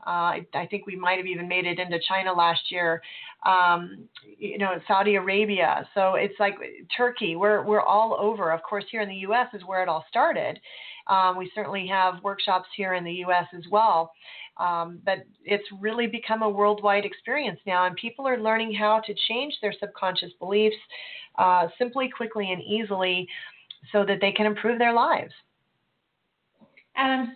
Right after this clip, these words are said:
Speaker 2: so grateful for it. So the way that I got introduced to Psych K, Karen, was, I'm not sure if you remember or not, but a few years ago, I was in a car accident. I was hit by an impaired driver.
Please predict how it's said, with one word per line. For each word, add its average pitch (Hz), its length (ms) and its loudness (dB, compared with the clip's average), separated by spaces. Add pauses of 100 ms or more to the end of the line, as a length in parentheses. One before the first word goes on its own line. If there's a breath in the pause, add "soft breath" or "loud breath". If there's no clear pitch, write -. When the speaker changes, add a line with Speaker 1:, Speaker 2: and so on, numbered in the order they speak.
(120)
Speaker 2:
so 302 320 2
grateful 233 560 -2
for 208 260 2
it. 185 200 0 (180)
So 247 260 4 (280 loud breath)
the 285 100 4
way 285 280 2
that 381 160 0 (200)
I 302 260 -2
got 311 180 2
introduced 233 580 -8 (100)
to 233 60 -8 (100)
Psych 202 260 -4 (140)
K, 180 320 -6 (100)
Karen, 240 360 2
was, 240 120 0 (420)
I'm 240 140 4
not 247 220 2
sure 254 100 0
if 240 120 -6
you 240 120 2
remember 233 380 0
or 220 60 0
not, 196 240 0
but 226 140 4 (380 loud breath)
a 247 140 0
few 359 180 2
years 277 380 2
ago, 233 340 2
I 240 140 2
was 262 160 -2 (140)
in 226 540 -2 (120)
a 233 40 -2 (140)
car 214 140 2
accident. 208 320 -4
I 202 60 -4
was 202 140 -6
hit 240 120 -8
by 254 100 2
an 240 100 4
impaired 208 440 -2
driver. 202 480 2